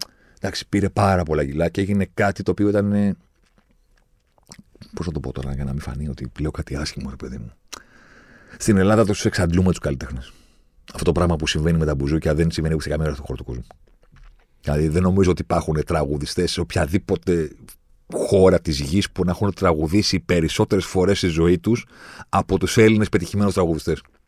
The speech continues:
Αποκλείεται. Δηλαδή, αυτό το πράγμα τριακόσιες εξήντα πέντε μέρες το χρόνο να τραγουδάς τις τριακόσιες πενήντα. Για όλη σου τη ζωή, από την στιγμή που θα βγεις, μαν, ψέματα. Πριν κάνεις επιτυχία, το ξεκινάς αυτό. Και μετά έρχεται και η επιτυχία.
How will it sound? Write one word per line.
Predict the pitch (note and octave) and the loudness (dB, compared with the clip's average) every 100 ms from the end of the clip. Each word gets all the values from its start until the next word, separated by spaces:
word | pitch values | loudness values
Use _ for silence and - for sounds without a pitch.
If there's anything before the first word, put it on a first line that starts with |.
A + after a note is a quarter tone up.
| _ _ _ _ _ _ _ _ - | _ _ _ _ _ _ _ _ -6
Αποκλείεται. | F2 G#2 A#2 D3 - - _ _ _ _ - _ _ _ - - | -2 2 6 6 4 -8 _ _ _ _ -20 _ _ _ -20 -6
Δηλαδή, | D2+ F2+ | 2 4
αυτό | F#2+ | 4
το | G2 | 2
πράγμα | G#2 G#2 G2+ | 4 4 4
τριακόσιες | F2+ E2+ A2 | 2 2 -2
εξήντα | G2+ G2 | 2 4
πέντε | G2+ | 4
μέρες | G#2 | 2
το | G2+ | 2
χρόνο | G#2+ G#2+ G#2 | 2 2 0
να | - F2 | -2 0
τραγουδάς | F2 D#2 F#2+ A2 - - | 2 2 2 2 -4 -6
τις | - | -4
τριακόσιες | G2 F2 G#2+ G#2+ G#2+ | -2 -2 0 0 2
πενήντα. | G2+ G#2 G#2 F2+ E2+ _ _ _ _ _ _ _ _ _ _ _ _ | 4 4 4 2 0 _ _ _ _ _ _ _ _ _ _ _ _
Για | F2 A2+ | 2 8
όλη | A2 D3+ D3+ | 10 10 8
σου | |
τη | - | 6
ζωή, | A2 G#2 G2+ F2 | 4 6 6 4
από | - E2+ | -2 -2
την | F#2+ | -2
στιγμή | - A#2 | 2 2
που | A#2 | 4
θα | A2+ | 2
βγεις, | F2+ F#2+ B2 - | 2 4 4 4
μαν, | A2+ A2 | 0 0
ψέματα. | - - D#3+ F2+ - _ _ - - _ | 2 4 6 4 -4 _ _ -20 -20 _
Πριν | B2 E3+ F#3+ | 4 6 6
κάνεις | F3+ E3 | 6 6
επιτυχία, | A#2+ G#2 F2 G2+ | 4 0 2 2
το | - | 2
ξεκινάς | - E2 D#2 | -2 -2 -2
αυτό. | C#2 C#2 C2+ _ _ _ _ _ _ _ _ _ _ _ _ | -2 -4 -6 _ _ _ _ _ _ _ _ _ _ _ _
Και | - | 2
μετά | G#2+ G#2+ | 2 6
έρχεται | C#3 E3+ E3+ C3+ | 6 8 6 4
και | B2 | 4
η | |
επιτυχία. | A#2 F2 F2 D#2+ C#2 | 4 2 0 0 0